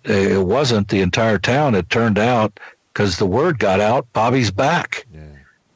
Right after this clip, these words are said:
Speaker 1: And so everybody in town closed their shops and came out and watched him play. And, um, Henry Longhurst, uh, talks about Bert Cochran. Uh, his name has never been printed.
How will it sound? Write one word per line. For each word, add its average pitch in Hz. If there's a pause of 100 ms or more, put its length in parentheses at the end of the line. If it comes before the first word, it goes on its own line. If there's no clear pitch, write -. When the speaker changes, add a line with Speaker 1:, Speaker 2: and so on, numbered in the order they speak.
(140)
Speaker 1:
And 90
so 98
everybody 123
in 117
town 127
closed 120
their 120
shops 139
and 90
came 113
out 143
and 104
watched 131
him 95
play. 113 (800)
And, 101
um, 104 (420)
Henry 156
Longhurst, 131 (240)
uh, 98 (520)
talks 135
about 107
Bert 143
Cochran. 92 (1000)
Uh, 98
his 92
name 131
has 101
never 135
been 147
printed. 117